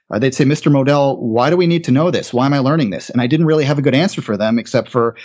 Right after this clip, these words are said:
"Well, you're gonna be tested on it. And to get to the next grade, you gotta know this stuff." And that's not really a good answer. And I didn't feel good about that. Now at portfolio wealth global dot com, I know why I'm teaching what I'm teaching. I know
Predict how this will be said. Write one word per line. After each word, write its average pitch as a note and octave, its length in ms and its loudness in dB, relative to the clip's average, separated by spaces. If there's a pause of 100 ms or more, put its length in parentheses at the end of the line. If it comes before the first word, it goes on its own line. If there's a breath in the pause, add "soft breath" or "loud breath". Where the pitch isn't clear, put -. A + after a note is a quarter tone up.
(200 loud breath)
"Well, G#2+ 140 2
you're B2+ 80 4
gonna B2+ 120 4
be A#2+ 100 2
tested D3 380 -2
on F2+ 180 0
it. A2 220 -2
And G2+ 160 -2
to G#2+ 60 -6
get A#2 160 -2
to A2 60 -6
the G2+ 60 0
next G#2+ 240 -2
grade, G#2 500 -2 (460 loud breath)
you G#2 100 -6
gotta B2+ 200 2
know D3+ 160 2
this B2 160 -2
stuff." - 500 -6
And B2 160 0
that's F3+ 160 -2
not F3+ 140 2
really C#3+ 180 4
a A#2 60 0
good A2+ 180 0
answer. G2 340 -8
And A2 140 -6
I B2+ 60 2
didn't E3 160 2
feel C3+ 180 2
good G#2 160 -2
about D#2 280 -6
that. C#2+ 220 -8 (600 loud breath)
Now D3 480 2
at A2+ 140 -2
portfolio C#3+ 460 0
wealth B2 220 0
global B2 260 0
dot G2+ 300 -2
com, B2 520 -2 (220)
I C#3+ 160 2
know C3+ 560 2
why B2+ 380 0
I'm B2+ 160 0
teaching B2 460 -2
what B2 120 0
I'm A#2 140 0
teaching. G#2 480 -2
I A2+ 160 0
know C3+ 460 2